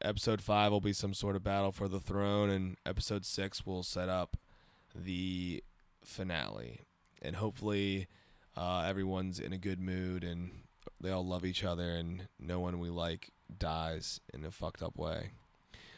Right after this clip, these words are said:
Like Tyrion getting shot by Bronn or something. That would suck.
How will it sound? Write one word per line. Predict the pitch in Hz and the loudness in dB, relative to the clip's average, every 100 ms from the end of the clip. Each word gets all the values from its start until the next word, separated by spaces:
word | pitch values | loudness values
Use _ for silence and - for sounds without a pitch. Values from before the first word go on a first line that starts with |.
| - | -12
Like | - 90 | -4 -2
Tyrion | - 110 101 92 | 2 4 4 4
getting | 92 92 | 2 0
shot | 92 92 87 | 2 2 4
by | 92 | 2
Bronn | 87 87 87 85 85 | 2 2 2 2 0
or | 92 | -2
something. | - 92 95 92 | -4 -4 -4 -2
That | 80 | -2
would | 85 | -2
suck. | - 80 - - | -2 -2 -4 -8